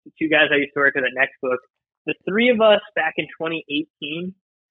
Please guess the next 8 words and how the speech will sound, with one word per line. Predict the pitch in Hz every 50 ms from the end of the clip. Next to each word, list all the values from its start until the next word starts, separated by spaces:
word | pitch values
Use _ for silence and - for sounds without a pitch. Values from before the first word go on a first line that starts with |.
| _ _ _ _
went | - 139 156 156 180 208
around | 208 196 185 180 180 180 170 165 - -
town | - 156 156 147 143 135 131 135
and | - 131 - -
tried | - - - - 143 139 147 147
every | 147 160 175 165 -
place | - 156 151 156 143 -
that | -